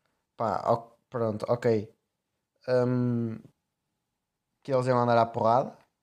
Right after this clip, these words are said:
Em princípio, sim. Mas se calhar era forma,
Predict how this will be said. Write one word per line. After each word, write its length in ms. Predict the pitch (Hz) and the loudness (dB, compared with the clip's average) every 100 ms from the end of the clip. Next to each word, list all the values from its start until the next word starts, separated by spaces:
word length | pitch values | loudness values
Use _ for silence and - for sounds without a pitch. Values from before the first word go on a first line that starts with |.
| _ | _
Em 120 | 127 | -10
princípio, 640 | 117 117 - 110 - 101 110 | -6 -6 -6 -8 -8 -14 -14
sim. 400 | - 107 117 143 _ _ _ _ _ _ _ - | -10 -8 -8 -12 _ _ _ _ _ _ _ -10
Mas 180 | 127 123 | -6 -6
se 60 | |
calhar 440 | - 135 131 131 139 | 0 2 4 4 2
era 220 | 135 131 | 2 0
forma, 600 | 131 143 139 139 143 170 | 2 4 4 2 -4 -6